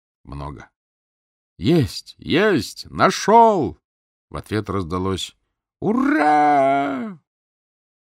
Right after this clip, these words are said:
Нике показалось, что он различает и пронзительный голос тёти. Суматоха наверху, видно, произошла капитальная. Раз начавшись, вопли больше не смолкали. Потом несколько раз грохотнуло.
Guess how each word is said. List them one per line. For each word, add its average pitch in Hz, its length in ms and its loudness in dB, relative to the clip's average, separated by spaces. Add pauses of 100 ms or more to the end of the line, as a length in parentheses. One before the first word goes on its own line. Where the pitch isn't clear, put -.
(280)
Нике 180 200 -4
показалось, 139 480 -2
что - 160 -4
он 123 120 -2
различает 113 600 -2
и 107 40 -6
пронзительный 95 720 -6
голос 76 360 -12
тёти. - 320 -20 (600)
Суматоха 131 520 0
наверху, 143 360 -2
видно, 127 320 -4
произошла 113 540 -4
капитальная. - 800 -14 (520)
Раз 107 280 0
начавшись, - 640 -6
вопли 95 320 -4
больше 90 360 -6
не 90 100 -6
смолкали. - 560 -12 (520)
Потом 139 280 -4
несколько 120 400 -6
раз 123 300 -10
грохотнуло. 73 800 -8